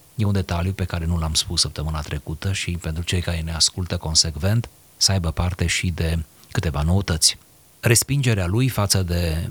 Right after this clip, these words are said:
orice etică, uh, ce ne ispitește să trăim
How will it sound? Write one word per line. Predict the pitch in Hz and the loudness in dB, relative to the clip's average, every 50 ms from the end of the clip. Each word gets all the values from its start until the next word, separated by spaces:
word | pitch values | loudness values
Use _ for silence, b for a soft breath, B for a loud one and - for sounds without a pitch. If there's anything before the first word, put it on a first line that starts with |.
| - - | -4 -2
orice | - 101 107 - - - 101 - | 0 2 2 2 2 2 2 2
etică, | - 117 - - - 73 - - 67 58 - - - - - - - - - - | 2 0 0 0 -2 -6 -6 -6 -10 -10 -10 -12 -18 -20 -20 -20 -20 -20 -20 -14
uh, | - 123 92 78 80 80 | -6 -2 0 0 0 2
ce | - - | 2 2
ne | 92 85 | 4 4
ispitește | 85 80 - - - 82 - 104 107 95 - - - 78 | 4 2 2 2 0 0 2 2 2 2 2 0 -2 0
să | 76 - - 80 | 2 2 2 2
trăim | - 87 87 87 95 95 90 | 0 0 2 2 2 2 2